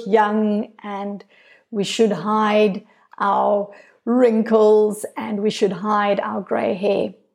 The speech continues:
This really is a very personal choice, and I don't mean this when I speak about personal style. To me, personal style is really about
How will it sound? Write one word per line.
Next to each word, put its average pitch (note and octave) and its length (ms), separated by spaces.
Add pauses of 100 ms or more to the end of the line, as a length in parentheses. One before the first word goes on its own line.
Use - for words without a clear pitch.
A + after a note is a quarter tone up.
This A3+ 240
really C4+ 340
is G3+ 380
a G#3 60
very G#3 340
personal A3 640
choice, A3 600 (540)
and B3 240
I G#3+ 200
don't B3 500
mean A3+ 440
this - 440 (340)
when G#3+ 160
I G#3 120
speak - 360
about G#3 300
personal G#3 380
style. - 420 (460)
To - 100
me, A#3+ 260
personal G#3+ 560
style G#3 640
is G#3 220
really G#3+ 300
about G3 520